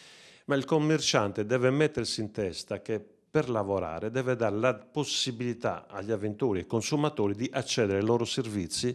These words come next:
dando la possibilità appunto di parcheggiare. Al limite si fanno carico dei quaranta centesimi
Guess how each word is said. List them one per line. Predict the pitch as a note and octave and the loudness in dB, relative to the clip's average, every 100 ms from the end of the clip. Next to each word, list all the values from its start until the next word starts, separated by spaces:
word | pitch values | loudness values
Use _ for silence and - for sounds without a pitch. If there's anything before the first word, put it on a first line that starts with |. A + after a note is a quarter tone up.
| - - - | -6 -18 -6
dando | C#3 B2+ G#2+ | 2 4 4
la | A#2 | 2
possibilità | C3 - C#3+ B2+ | 0 -2 -2 0
appunto | G2+ B2 G#2+ | 0 0 0
di | G2 | 0
parcheggiare. | G2+ F#2 B2+ G#2 F2 E2+ - | -2 -2 -2 0 0 -2 -4
Al | G3 | 0
limite | F#3+ G3 A#3 G3+ A2+ | 4 6 6 4 2
si | - B2+ | 0 -2
fanno | - D#3+ D3+ | 0 0 0
carico | D3+ F3+ A2+ F#2 F#2+ G2 | 0 -2 0 -4 -6 -6
dei | G2+ | -6
quaranta | G#2 A#2+ A#2+ | -2 -2 -2
centesimi | B2 E3 - D3 D#3+ G#2 | -4 -6 -4 -2 -2 -4